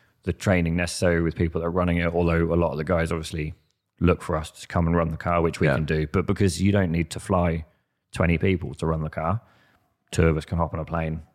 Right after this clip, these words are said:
Speaker 1: almost next day,
Speaker 2: Yeah, that's
Speaker 1: be out
Speaker 2: pretty
Speaker 1: there,
Speaker 2: simple.
Speaker 1: run it, come back, and it doesn't cost huge amounts of money.
Speaker 2: Yeah, yeah, yeah.
Speaker 1: Um, and they know they've got the support from us. Likewise, if it's running at Thermal or it's running down in Australia with the guys down there,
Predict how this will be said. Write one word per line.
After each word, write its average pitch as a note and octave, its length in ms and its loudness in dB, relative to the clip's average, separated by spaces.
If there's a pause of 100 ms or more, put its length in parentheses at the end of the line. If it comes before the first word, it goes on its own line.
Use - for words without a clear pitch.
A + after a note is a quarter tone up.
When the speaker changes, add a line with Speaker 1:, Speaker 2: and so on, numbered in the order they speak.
(380)
Speaker 1:
almost F2+ 400 4
next - 260 -6
day, D2+ 320 -4
Speaker 2:
Yeah, D2 180 -16
that's - 220 -20 (100)
Speaker 1:
be F2 140 2
out D#2 120 4
Speaker 2:
pretty D2+ 120 0
Speaker 1:
there, D2+ 80 4
Speaker 2:
simple. D2+ 260 -2 (180)
Speaker 1:
run E2+ 180 4
it, D2+ 160 -2 (100)
come D#2 180 0
back, D#2 240 -4
and E2 80 -2
it D#2+ 80 -2
doesn't D2 280 -2
cost - 420 -6 (500)
huge - 400 -2
amounts C#2 300 -10
of A#1+ 60 -14
money. A1+ 220 -12 (200)
Speaker 2:
Yeah, D2+ 240 0
yeah, D2+ 160 -2
yeah. D2+ 160 0
Speaker 1:
Um, C#2+ 140 0
and D#2+ 120 4
they D#2 80 4
know D2+ 140 -2
they've C#2+ 120 -6
got D#2 200 0
the - 80 -8
support - 340 -6
from D#2+ 120 -4
us. D#2+ 160 -4
Likewise, E2 440 2
if D#2+ 120 -6
it's - 120 -6
running D#2+ 220 0
at D2+ 100 -6
Thermal D#2+ 380 -2
or D2+ 100 -2
it's - 120 -12
running D#2 240 0
down D2+ 200 -2
in D2+ 60 -6
Australia D#2 400 -2
with D2+ 100 -8
the D#2+ 60 -6
guys D#2 220 0
down D2+ 180 -6
there, D#2 260 0